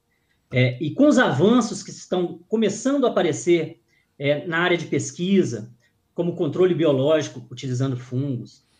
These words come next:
com desenvolvimentos de materiais, é, mais resistentes, mais tolerantes por parte das empresas, eu acho que aí no médio prazo a gente vai conseguir conviver com o problema,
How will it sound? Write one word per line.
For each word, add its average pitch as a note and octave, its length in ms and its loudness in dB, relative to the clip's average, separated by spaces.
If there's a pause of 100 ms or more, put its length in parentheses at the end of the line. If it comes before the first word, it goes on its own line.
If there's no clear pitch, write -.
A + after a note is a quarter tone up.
(220)
com A#3 140 2
desenvolvimentos G#3 1000 2
de F3 80 -2
materiais, E3+ 920 -2
é, C#3 180 -6
mais E3 280 -4
resistentes, D#3 560 -8
mais D3+ 180 -6
tolerantes D3+ 440 -2
por B2+ 180 -12
parte C#3 220 -6
das B2 160 0
empresas, B2 580 -4 (300)
eu A#3 140 8
acho G#3+ 220 2
que - 80 2
aí F#3 140 6
no G3 80 6
médio E3 380 4
prazo F#3 420 0
a F3 80 -2
gente A3 220 -4
vai F#3+ 520 -2 (120)
conseguir G#3 580 -6
conviver F#3 460 -2
com F#3+ 80 -4
o G3 80 -6
problema, F3+ 440 -4